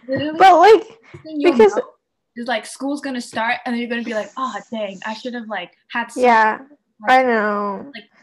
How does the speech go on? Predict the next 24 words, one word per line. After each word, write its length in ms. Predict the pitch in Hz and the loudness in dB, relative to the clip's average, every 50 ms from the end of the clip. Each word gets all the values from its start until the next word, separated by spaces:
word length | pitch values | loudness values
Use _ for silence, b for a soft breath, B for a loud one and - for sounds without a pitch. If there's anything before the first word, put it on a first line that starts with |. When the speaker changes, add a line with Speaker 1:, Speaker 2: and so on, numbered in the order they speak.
| _ - | _ -8
Speaker 1:
don't, 520 | 240 226 247 294 - - _ _ 202 190 | -6 -4 -4 -6 -8 -10 _ _ -14 -8
don't 380 | - 233 240 247 233 - - - | -6 -6 -6 -6 -8 -10 -12 -8
think 160 | 226 233 220 | -8 -8 -6
about 240 | 208 202 190 - - | -6 -8 -10 -10 -12
finals. 340 | 190 165 160 160 165 170 _ - | -14 -14 -14 -14 -18 -20 _ -8
Don't 200 | 208 202 208 208 | -8 -8 -6 -10
think 120 | 214 202 | -10 -12
about 220 | 208 202 196 185 - - | -10 -10 -10 -10 -10 -12
any 200 | 180 180 175 175 | -14 -14 -16 -16
of 80 | 175 | -14
that 160 | - 170 160 | -12 -12 -14
anymore. 320 | 156 - _ _ 165 160 160 160 _ | -14 -16 _ _ -20 -20 -20 0 _
Speaker 2:
I 140 | 294 302 320 | 6 6 6
mean, 180 | 330 359 359 359 | 4 0 0 2
like, 220 | 359 349 294 - - - | 0 0 0 -2 -2 2
I 140 | - 254 | 2 4
don't 120 | 285 320 370 | 4 4 2
really 220 | 392 403 403 392 | 2 2 2 0
think 200 | 403 392 330 - | 0 -2 -2 -2
about, 240 | 370 339 330 311 302 | 0 0 2 2 2
like, 140 | 294 302 294 | 0 -2 -2
finals 420 | - 240 220 208 208 214 240 254 254 | -4 -6 -6 -4 -4 -6 -6 -6 -8
and 120 | 269 269 | -8 -12
stuff, 240 | - - 277 277 | -8 -4 -4 -4